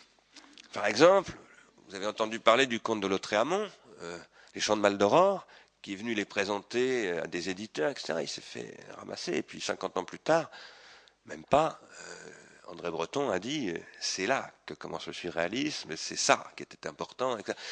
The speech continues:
Ça peut, au contraire, on peut, plus on peut, on a raison, plus on peut être à contre-courant de son groupe aussi. Donc ce sujet est très compliqué. C'est le problème du temps qui est posé là. Il peut y avoir un temps de l'individuation long, compliqué et même très douloureux.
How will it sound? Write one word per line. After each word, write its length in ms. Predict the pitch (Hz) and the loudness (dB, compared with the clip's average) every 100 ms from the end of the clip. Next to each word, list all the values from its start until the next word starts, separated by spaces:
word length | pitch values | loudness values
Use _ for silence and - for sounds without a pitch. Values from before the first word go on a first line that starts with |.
| - | -10
Ça 160 | - 127 | 2 4
peut, 140 | 151 - | 4 0
au 60 | 135 | 0
contraire, 420 | 135 143 180 143 | 0 6 6 8
on 80 | 117 | 4
peut, 140 | 117 - - _ | 0 -8 -16 _
plus 220 | 220 240 | 2 6
on 120 | 180 | 6
peut, 160 | 135 135 127 117 | 8 6 6 4
on 160 | 113 117 | 2 4
a 40 | |
raison, 380 | 113 127 185 165 | 4 4 4 2
plus 300 | - 208 151 | 0 -2 0
on 100 | 110 | 0
peut 500 | 135 165 113 95 85 | 2 2 4 4 4
être 200 | 104 - | 2 0
à 60 | 104 | -2
contre-courant 580 | 139 - 113 113 156 | -2 -2 -2 4 6
de 40 | 139 | 6
son 120 | 139 | 4
groupe 240 | 147 175 - | 6 6 4
aussi. 380 | 180 - - 117 | 4 4 2 0
Donc 200 | 90 95 | 0 0
ce 120 | 113 | -2
sujet 240 | 101 123 151 | 0 6 6
est 180 | - - | 6 -6
très 260 | - 135 | -2 0
compliqué. 460 | - 101 101 90 80 - - - - - | 0 -4 -4 -8 -8 -10 -12 -14 -18 -10
C'est 200 | - 120 | 0 2
le 100 | 117 | 4
problème 400 | 117 147 185 156 | 2 2 2 0
du 100 | 165 | 6
temps 300 | 127 85 80 | 6 6 -2
qui 100 | 76 | -14
est 40 | |
posé 240 | 76 71 | -14 -12
là. 100 | 71 - - | -14 -14 -10
Il 100 | 110 | -10
peut 220 | - 160 | 0 2
y 80 | 147 | 4
avoir 220 | 135 113 | 4 4
un 80 | 92 | 4
temps 360 | - 160 117 92 | 6 6 6 0
de 60 | |
l'individuation 720 | 87 80 80 76 76 - 62 - - | -2 -2 -4 -6 -6 -6 -8 -8 -4
long, 380 | 87 92 123 - - - - - _ - | 4 6 4 -4 -20 -20 -20 -20 _ -2
compliqué 640 | 110 - 95 - 156 135 | -2 0 -2 4 4 4
et 60 | 117 | 0
même 180 | 135 | 0
très 200 | 131 143 | 2 4
douloureux. 500 | 139 147 147 127 107 | 8 8 8 6 4